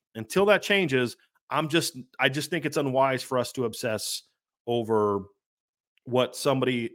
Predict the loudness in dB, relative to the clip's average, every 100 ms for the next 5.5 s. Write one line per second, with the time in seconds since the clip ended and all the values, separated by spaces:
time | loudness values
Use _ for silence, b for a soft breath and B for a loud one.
0 | -4 -4 -4 -6 -6 -6 -8 -10 -20 _
1 | _ _ -4 -4 -2 -4 -4 -6 -4 0
2 | 2 4 4 2 0 0 0 0 0 0
3 | 2 2 2 0 -6 -6 -4 -6 -4 -4
4 | -4 -6 -8 -10 -12 -16 -16 -12 -12 -10
5 | -12 -12 -14 -18